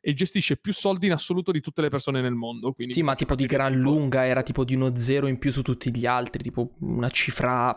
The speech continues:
Speaker 2: astronomica.
Speaker 1: Assolutamente. Assolutamente. Se voi
Speaker 2: Astronomica,
Speaker 1: cercate
Speaker 2: erano
Speaker 1: su,
Speaker 2: tantissimi.
Speaker 1: basta che cercare su Google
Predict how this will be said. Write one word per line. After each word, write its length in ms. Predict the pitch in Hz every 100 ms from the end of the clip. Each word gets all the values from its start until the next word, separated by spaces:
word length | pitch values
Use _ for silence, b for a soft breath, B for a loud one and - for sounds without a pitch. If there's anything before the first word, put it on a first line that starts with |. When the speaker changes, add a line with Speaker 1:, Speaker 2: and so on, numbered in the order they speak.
| - _ _ _ _ -
Speaker 2:
astronomica. 880 | 135 - - 127 131 139 156 127
Speaker 1:
Assolutamente. 320 | 131 117 - b b -
Assolutamente. 600 | 151 - 147 131 131 131
Se 80 | 156
voi 80 | 214
Speaker 2:
Astronomica, 20 |
Speaker 1:
cercate 360 | 208 202 175 160
Speaker 2:
erano 40 |
Speaker 1:
su, 80 | 127
Speaker 2:
tantissimi. 340 | 160 156 - 165
Speaker 1:
basta 200 | 202 202
che 60 |
cercare 280 | 190 196 151
su 160 | 139 165
Google 320 | 170 135 139